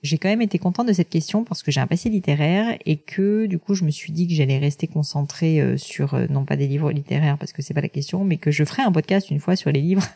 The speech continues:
<laughs> littéraires que je, je vous conseille. Bref,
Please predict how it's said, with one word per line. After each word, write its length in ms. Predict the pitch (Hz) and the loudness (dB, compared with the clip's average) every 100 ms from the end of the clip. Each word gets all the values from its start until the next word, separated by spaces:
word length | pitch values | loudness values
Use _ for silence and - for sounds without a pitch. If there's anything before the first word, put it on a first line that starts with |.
| _ | _
<laughs> 140 | - 165 | -4 -2
littéraires 520 | - - - - - | -2 -6 -4 -6 -2
que 100 | 160 | -2
je, 280 | 156 156 151 - - - 233 | 0 2 0 -2 -20 -20 -4
je 140 | 175 175 | 2 2
vous 120 | 196 | 2
conseille. 520 | 233 180 - 135 139 - - - _ | 0 0 2 2 0 -4 -20 -20 _
Bref, 340 | 170 139 - | 2 2 0